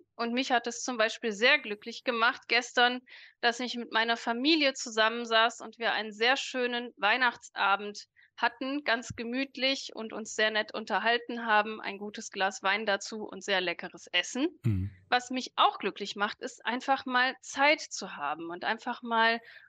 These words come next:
Speaker 1: Ruhe zu haben. Und was ich persönlich immer mache, ist wirklich bewusst, mir die kleinen Dinge im Alltag zu suchen und mich zu fragen, was hat mich denn heute glücklich gemacht?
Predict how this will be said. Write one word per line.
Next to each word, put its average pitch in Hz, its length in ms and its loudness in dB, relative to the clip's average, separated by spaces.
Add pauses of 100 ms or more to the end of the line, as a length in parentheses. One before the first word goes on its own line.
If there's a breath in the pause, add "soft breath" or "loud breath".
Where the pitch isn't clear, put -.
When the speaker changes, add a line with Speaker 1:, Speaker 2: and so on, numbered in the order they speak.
(240 loud breath)
Speaker 1:
Ruhe 277 280 4
zu - 260 -10
haben. 160 320 -6
Und 196 160 -10
was 190 140 -6
ich - 240 -2
persönlich 285 560 2
immer 254 260 0
mache, 233 380 0
ist - 240 -6
wirklich 233 440 -8
bewusst, 226 640 -2
mir 254 140 -2
die 233 100 -8
kleinen 247 420 0
Dinge 240 420 -4
im 226 120 -12
Alltag 233 480 -2
zu 220 140 -10
suchen 262 420 -4
und 220 160 -6
mich 220 200 -8
zu 226 120 -8
fragen, 208 520 -2 (400 loud breath)
was 226 400 0
hat 269 240 -2
mich 269 180 -6
denn 226 260 -4
heute 240 300 0
glücklich - 460 -4
gemacht? 160 420 -10